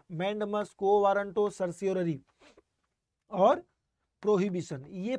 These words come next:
पांच प्रकार के जो हैं, अ, रिट्स हैं। इन रिट्स को जारी करके क्या करता है? संवैधानिक उपचार प्रदान करता है। हाई कोर्ट और सुप्रीम कोर्ट दोनों, वन and टू बोथ हो जाएगा, यानी कि बी ऑप्शन आपका बिल्कुल करेक्ट है। बी ऑप्शन बिल्कुल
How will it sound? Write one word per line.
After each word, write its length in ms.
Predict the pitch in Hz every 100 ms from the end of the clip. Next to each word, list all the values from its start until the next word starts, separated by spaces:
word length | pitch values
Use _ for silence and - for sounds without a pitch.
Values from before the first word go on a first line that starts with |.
| 262
पांच 300 | 214 240 233
प्रकार 360 | - 196 202 202
के 120 | 196
जो 140 | 170
हैं, 220 | 156 214
अ, 840 | 269 - _ _ 180 175 180 185 208
रिट्स 360 | 147 254 - 233
हैं। 220 | 233 277 - _ _ _ 190 -
इन 180 | 294
रिट्स 300 | 277 240 -
को 240 | 214 233 226
जारी 300 | 196 190 220
करके 340 | 202 180 202
क्या 160 | 202 196
करता 280 | 185 170 240
है? 60 |
संवैधानिक 760 | 240 - 196 196 233 196 220 240 -
उपचार 560 | 190 _ 220 214 254
प्रदान 360 | 254 185 175 180
करता 360 | 170 160 - 165
है। 280 | 147 214 262 _ _
हाई 240 | - 180
कोर्ट 220 | 190 196 185
और 80 |
सुप्रीम 300 | 185 175 190
कोर्ट 180 | 180 190
दोनों, 240 | 165 160 147
वन 260 | 180 208
and 120 | 202 185
टू 100 | 190
बोथ 280 | 165 208 196
हो 80 |
जाएगा, 380 | 190 202 202 254 269 _ _
यानी 360 | 175 180 196 233
कि 140 | 220 240
बी 240 | 156 214
ऑप्शन 320 | 190 175 180
आपका 180 | 170 165
बिल्कुल 320 | 160 151 -
करेक्ट 300 | 185 147 135
है। 60 | 143
बी 180 | 147 202
ऑप्शन 340 | 202 202 208
बिल्कुल 440 | 175 180 247 311